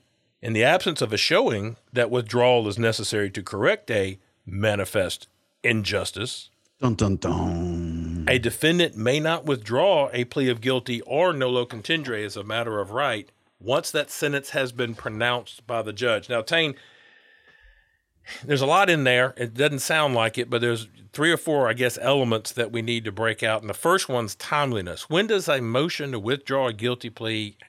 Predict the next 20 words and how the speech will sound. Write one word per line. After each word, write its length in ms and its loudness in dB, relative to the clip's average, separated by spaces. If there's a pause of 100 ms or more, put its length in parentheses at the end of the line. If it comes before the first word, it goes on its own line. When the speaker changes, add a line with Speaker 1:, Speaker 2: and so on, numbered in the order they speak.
(140)
Speaker 1:
mm, 180 -10
it 120 -6
has 360 -2
to 120 -4
be 120 -4
filed, 460 -4
Tane? 220 -12 (600)
Speaker 2:
Within 840 2
the 440 2
same 320 2
term 260 2
of 100 -4
court. 260 -8 (460)
Speaker 1:
Of? 420 2 (1900)
Same 220 2
term 200 6
Speaker 2:
The 60 6
Speaker 1:
of 100 2
court 240 4
of? 480 2